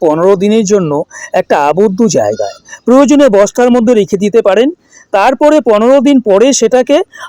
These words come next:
আবার নামিয়ে নিন, একটু হালকা রোদ্রে শুকিয়ে ঝুরঝুরে করে যে বস্তায় লাগাবেন, মানে যে পাত্রে লাগাবেন, সেই পাত্রের মধ্যে প্রতিস্থাপন করে আদার বীজ লাগিয়ে ফেলতে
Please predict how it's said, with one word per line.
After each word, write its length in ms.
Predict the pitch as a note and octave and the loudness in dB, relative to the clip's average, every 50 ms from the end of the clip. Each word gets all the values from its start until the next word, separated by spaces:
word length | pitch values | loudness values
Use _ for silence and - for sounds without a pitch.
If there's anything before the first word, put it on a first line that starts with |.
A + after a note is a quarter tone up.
| - F3 | -4 -2
আবার 200 | F#3 G#3+ A#3 A#3 A#3 G#3 F3+ | 0 2 2 2 2 0 0
নামিয়ে 320 | E3 F3+ G#3+ A3+ A#3+ A#3+ A#3+ | -2 0 0 0 0 2 2
নিন, 140 | B3+ C#4 D4 E4 - _ - - - - A#3 | 2 0 0 -4 -8 _ -16 -8 -4 -4 -4
একটু 200 | A3+ _ - C#4 A3 F3+ | -2 _ -2 -2 0 0
হালকা 300 | F3+ G3+ G#3+ - A3+ A3+ | 0 -2 0 0 2 2
রোদ্রে 320 | A3+ G#3+ G#3+ F#3 G3 A#3 A3+ - | 2 2 2 0 0 0 0 0
শুকিয়ে 320 | - A3+ G#3+ - C4+ C4 C4+ A3 F3 | -2 -4 -4 -2 -2 -2 0 0 -2
ঝুরঝুরে 440 | F3 F#3 F#3 F3 F3 G3+ G3+ G#3+ G#3+ - G#3+ | -2 -2 -2 -2 -2 0 0 0 0 0 0
করে 200 | A3 A#3 C#4 D#4 F4 - - - - - - - | 2 2 2 2 0 -4 -10 -18 -20 -14 -10 -6
যে 200 | D#3 D3+ G#3+ A#3+ C4+ | -4 0 2 2 2
বস্তায় 460 | A3+ A3+ G3+ G3+ - - A3 G#3+ G3+ F#3+ E3 | 2 2 0 0 -2 -2 -2 -2 0 0 -2
লাগাবেন, 360 | E3+ E3+ G3 G#3+ B3 C4 C4 A3 | -2 -2 -2 0 0 -2 -2 -2
মানে 140 | F3+ F3 F3+ F3+ D#3 F3+ | -4 -4 -6 -6 -4 -4
যে 80 | G#3 A3 - F3+ | -4 -2 -2 -2
পাত্রে 300 | E3 E3 - - G#3+ G#3 F#3 D#3 | -2 -4 -4 -4 -6 -4 -4 -2
লাগাবেন, 360 | D#3 D#3 F3+ F#3+ A3+ C#4 F4+ E4+ - - - - - - | -2 -2 -2 -2 -2 -2 -4 -6 -10 -20 -20 -14 -10 -8
সেই 240 | - B3 A#3+ B3+ C4+ C4 - | -4 -2 -2 -2 -2 -2 -2
পাত্রের 360 | F#3 D#3 D#3+ - - A3+ A3 A3+ A3+ | -2 -2 -4 -4 -4 -4 -4 -2 -2
মধ্যে 180 | A#3+ A3+ D#4 D4+ - | -4 -4 -6 -6 -6
প্রতিস্থাপন 580 | F3 D#3+ - F#3+ E3+ - - A3 G#3+ - B3 B3+ A3+ D4 | -8 -8 -8 -10 -10 -6 -4 -4 -4 -2 -4 -4 -2 -2
করে 180 | D#4 D4 E3+ C3 - - - - - - - - D#3+ | -4 -4 -4 -6 -10 -16 -18 -18 -14 -8 -4 -4 -2
আদার 220 | E3 F#3+ G#3 G#3+ E3+ D#3 | -2 0 -2 -2 -2 -4
বীজ 200 | F3 A#3 C#4 - - - - - - - | -6 -6 -6 -6 -10 -12 -14 -14 -6 -4
লাগিয়ে 360 | G#3+ F#3 F#3+ F3 F3+ E3 D#3 D3+ | -2 -2 -2 -2 -4 -4 -6 -6
ফেলতে 240 | D3 C#3 B2 - | -8 -10 -10 -10